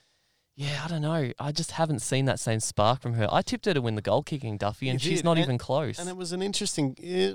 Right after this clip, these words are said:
Speaker 2: 'cause if you would have gone off last year, I think lots of people would have agreed with you.
Speaker 1: Yeah,
Speaker 2: No question about
Speaker 1: yeah.
Speaker 2: that. And if we're looking at Freo right now, I think I,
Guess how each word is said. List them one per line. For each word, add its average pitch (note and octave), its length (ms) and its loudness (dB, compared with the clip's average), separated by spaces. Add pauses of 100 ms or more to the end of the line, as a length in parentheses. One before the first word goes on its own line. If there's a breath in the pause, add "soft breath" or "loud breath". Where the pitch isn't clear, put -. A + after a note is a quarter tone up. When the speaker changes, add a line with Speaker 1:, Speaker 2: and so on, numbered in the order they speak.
(240)
Speaker 2:
'cause D3 220 -2
if D#3 80 -4
you E3+ 100 2
would E3+ 100 0
have E3 80 -2
gone D#3 140 0
off C3 140 -6
last A2+ 340 -4
year, G2 140 -8
I - 20 -10
think G#2+ 220 -12
lots A2 200 -4
of G2+ 60 -4
people G2 160 -4
would F#2 80 -8
have F2+ 120 -10
agreed G2+ 280 -4
with - 140 -16
you. - 120 -12
Speaker 1:
Yeah, D3+ 260 -2
Speaker 2:
No G#2 120 -8
question G#2 380 -12
about B2+ 180 -4
Speaker 1:
yeah. - 60 -10
Speaker 2:
that. G2 260 -10
And A#2+ 260 -4 (800 soft breath)
if E3+ 160 -8
we're E3+ 60 4
looking F#3 200 -2
at F3 100 -6
Freo A#2+ 500 -4 (180)
right A#2+ 300 -4
now, G#2+ 320 -10
I A#2 100 0
think - 380 -8 (440)
I, C3+ 100 -4